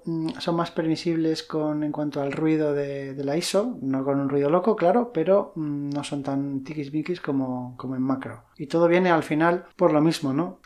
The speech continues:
No se busca tanta perfección, yo creo que el macro busca más realismo todavía y en la imperfección está el realismo. Eso es algo que he aprendido <laughs> haciendo renders, en el que, bueno, todo lo que generas co-, por ordenador es perfecto,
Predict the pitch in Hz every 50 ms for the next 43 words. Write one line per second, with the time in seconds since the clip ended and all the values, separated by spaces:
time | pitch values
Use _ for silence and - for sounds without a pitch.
0 | - 220 180 190 175 - - 160 156 165 156 - 151 - 147 147 143 139 143 135
1 | - 143 - - - 160 160 170 180 - - 160 160 147 156 151 147 143 143 143
2 | 143 143 143 - 156 147 139 147 143 - - 147 139 131 131 131 - 151 160 170
3 | 170 151 147 139 139 151 151 147 143 131 131 127 127 127 131 151 156 160 - 240
4 | - - - _ _ _ _ _ - 165 160 156 147 143 139 143 131 139 - -
5 | 139 131 - - 151 147 - - 123 - - 139 127 135 135 131 131 131 131 -
6 | 117 - - - - 143 131 135 120 139 135 143 143 139 143 139 135 135 135 135
7 | 139 139 139 139 131 127 123 120 - - - 143 - 160 147 139 135 123 120 127
8 | 127 127 131 139 - - - - - - _ _ _ _ - 156 147 147 143 143
9 | 139 139 139 135 135 135 135 135 131 131 - - 139 135 131 131 131 127 135 143
10 | 135 127 131 - 143 139 143 139 139 - - 147 147 143 139 - - 147 143 143
11 | 139 139 - 147 139 139 139 139 143 143 139 139 143 143 143 - - - 139 135
12 | - - - 160 - - - 175 190 - -